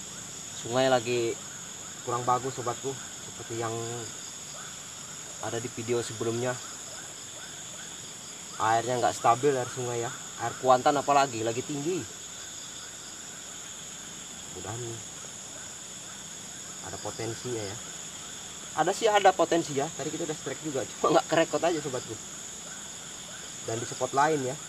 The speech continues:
Namun spotnya agak susah kalau untuk dibuat konten, sobatku. Tuh, nggak dimakan lagi. <coughs> Apa aja lah. Syukur-syukur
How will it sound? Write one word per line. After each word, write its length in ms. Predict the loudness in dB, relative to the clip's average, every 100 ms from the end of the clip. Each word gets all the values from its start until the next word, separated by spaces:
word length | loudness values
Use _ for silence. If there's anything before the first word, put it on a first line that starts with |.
| -12 -12 -10 -10 -10 -10 -10 -12 -12 -10 -10 -10 -10 -10 -10 -8
Namun 240 | -6 -6 -4
spotnya 560 | 0 2 6 8 8
agak 160 | 6 2
susah 240 | 0 0
kalau 240 | 2 2 2
untuk 220 | 0 -2
dibuat 2000 | 0 0 0 0 -4 -10 -12 -12 -12 -12 -12 -12 -12 -12 -10 -10 -10 -10 -8 -6 -4
konten, 320 | -2 -2 -2
sobatku. 380 | -2 -2 -2 -4 -6 -6 -10 -10 -10 -10 -10 -10 -10 -10 -10 -10 -12 -12 -14 -18 -20 -18
Tuh, 100 | -16 -14 -12 -10 -6
nggak 120 | -4 2
dimakan 320 | 2 4 4
lagi. 160 | 4 2 -4 -8 -8 -8 -8 -8 -10 -10 -10 -10 -4 -4 -2 12
<coughs> 2250 | 12 12 12 12 10 4 -4 -12 -12 -12 -12 -12 -12 -12 -12 -12 -12 -12 -12 -12 -6 -2
Apa 220 | 4 4
aja 100 | 4
lah. 120 | 2 2 -4 -10 -10 -10 -8 -8 -8 -8 -10 -10 -10 -8
Syukur-syukur 480 | -6 -4 -2 0